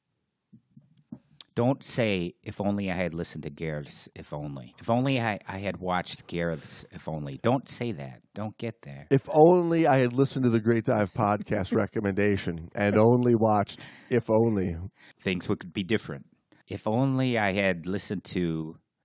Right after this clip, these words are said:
Speaker 1: Pandemic Madness twenty twenty.
Speaker 2: If only I had stopped telling jokes and actually got to this episode, we might be done by now.
Speaker 1: <laughs> I know.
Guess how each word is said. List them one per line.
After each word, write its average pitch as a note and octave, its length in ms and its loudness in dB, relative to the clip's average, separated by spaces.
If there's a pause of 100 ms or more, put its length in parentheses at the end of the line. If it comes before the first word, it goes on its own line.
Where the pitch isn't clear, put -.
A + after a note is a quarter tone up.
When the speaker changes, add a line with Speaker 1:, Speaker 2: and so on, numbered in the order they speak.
(200)
Speaker 1:
Pandemic D4 640 6
Madness E3+ 560 4
twenty - 380 -6
twenty. - 440 -14 (140)
Speaker 2:
If C#3 180 2
only F#3 600 8
I C#3 260 6
had C3+ 460 2
stopped - 520 0
telling B2+ 480 0 (360)
jokes A#2 840 4
and - 120 8
actually A2 320 8
got A#3+ 260 8
to C#4+ 100 8
this B3 240 6
episode, A#2 600 6
we A2+ 140 2
might C3+ 340 4
be C#3 120 2 (100)
done D3 220 6
by A#2+ 220 4
now. F2 180 0 (320)
Speaker 1:
<laughs> - 320 -2
I - 160 -2
know. C#3+ 140 8